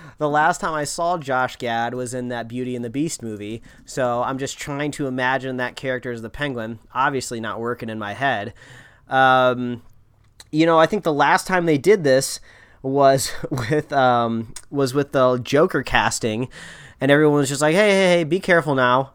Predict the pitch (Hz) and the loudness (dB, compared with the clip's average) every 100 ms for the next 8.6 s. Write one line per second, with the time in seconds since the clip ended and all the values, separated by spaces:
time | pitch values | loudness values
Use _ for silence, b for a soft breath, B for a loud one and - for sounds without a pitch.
0 | - 151 208 160 131 120 151 131 147 123 | 2 4 4 4 4 2 -2 0 2 2
1 | 120 117 113 131 117 - 127 117 156 160 | 2 -4 -2 -2 -2 -2 -2 2 4 4
2 | 120 113 104 104 104 123 127 B B B | 2 -2 -4 -6 -2 -2 -4 B B B
3 | 175 190 135 127 135 151 160 - 214 196 | -6 -6 -4 -4 -2 -4 -4 -2 4 4
4 | 113 - b b b 123 139 151 127 156 | 4 0 b b b -2 0 2 4 2
5 | 170 160 B B B - 110 139 135 151 | 2 -2 B B B -8 -6 -2 0 0
6 | 127 127 127 208 220 120 - - 131 127 | 2 0 4 6 6 6 2 0 0 0
7 | 123 120 151 165 151 151 165 143 147 147 | -2 0 0 0 -2 -2 -4 -6 -6 -4
8 | 131 143 147 147 160 156 | -2 -4 0 4 4 2